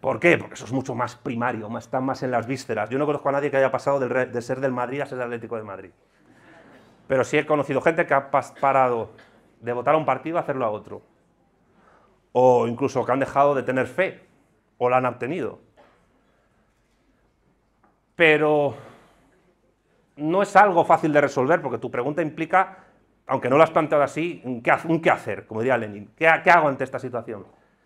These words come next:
Pues es muy complicado. Es muy complicado, porque, porque además en el momento, en el momento en que empiezas a plantearte cosas y quieres más,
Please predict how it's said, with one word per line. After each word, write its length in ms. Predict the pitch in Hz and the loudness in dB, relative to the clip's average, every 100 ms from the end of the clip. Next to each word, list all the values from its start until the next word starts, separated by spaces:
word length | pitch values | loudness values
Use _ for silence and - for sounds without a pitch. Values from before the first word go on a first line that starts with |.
| _ _ _ _ _ _ - | _ _ _ _ _ _ -14
Pues 160 | 110 | -6
es 80 | 143 | -2
muy 100 | 165 | 0
complicado. 640 | 160 127 113 135 135 98 - - - _ _ _ _ _ _ _ - | 0 0 2 4 4 2 -8 -20 -20 _ _ _ _ _ _ _ -10
Es 140 | 143 | -6
muy 140 | 139 147 | -2 2
complicado, 680 | 147 123 120 123 98 104 - | 2 0 -2 0 -2 -8 -12
porque, 760 | - 131 120 139 131 127 117 120 _ _ _ _ _ _ _ _ _ _ _ _ _ _ _ - | -4 -2 -2 -2 0 0 -4 -10 _ _ _ _ _ _ _ _ _ _ _ _ _ _ _ -6
porque 200 | 123 135 | 0 4
además 320 | 139 180 180 | 6 6 4
en 80 | 151 | 0
el 100 | 143 | 2
momento, 640 | 139 160 196 170 117 98 - _ _ _ _ _ | 2 2 0 -2 -8 -10 -12 _ _ _ _ _
en 80 | 113 | -6
el 80 | 120 | -4
momento 380 | 123 147 151 143 | -2 -4 -2 -4
en 100 | 117 | -2
que 80 | |
empiezas 760 | 120 117 135 175 180 113 101 - - | -4 -4 -2 -2 0 -4 -4 -16 -14
a 120 | 107 | -6
plantearte 640 | 123 117 123 143 151 135 | -2 -2 2 0 0 -8
cosas 520 | - 156 - 107 107 _ _ _ _ _ _ _ _ _ _ _ _ | -4 -6 -4 -6 -6 _ _ _ _ _ _ _ _ _ _ _ _
y 160 | - 110 | -14 -2
quieres 280 | 151 160 147 | 2 2 2
más, 540 | 160 139 - - _ | 2 2 0 -10 _